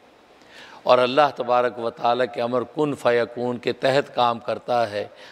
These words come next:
हमारा उसमें कोई इख्तियार नहीं है। और दूसरी वो चीज़ है जिसमें हमारा किसी न किसी दर्जे में उसकी तरबियत और इंतज़ाम में इख्तियार है, वो, वो चीज़ें हैं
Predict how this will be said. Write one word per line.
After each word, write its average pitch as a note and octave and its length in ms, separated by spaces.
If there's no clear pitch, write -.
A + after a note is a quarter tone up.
हमारा B2 280
उसमें A#2 300
कोई B2 220
इख्तियार G2+ 400
नहीं - 200
है। - 140
और B2+ 180
दूसरी C3 400
वो C3 200
चीज़ C#3+ 240
है C3+ 100
जिसमें B2+ 340
हमारा A#2+ 360
किसी C3+ 320
न C3+ 140
किसी B2+ 300
दर्जे A2+ 360
में B2+ 140
उसकी B2 300
तरबियत A#2+ 640
और B2+ 200
इंतज़ाम A#2 500
में B2+ 160
इख्तियार A#2+ 520
है, G#2+ 300
वो, A#2+ 180
वो C3 260
चीज़ें C#3 420
हैं G2+ 240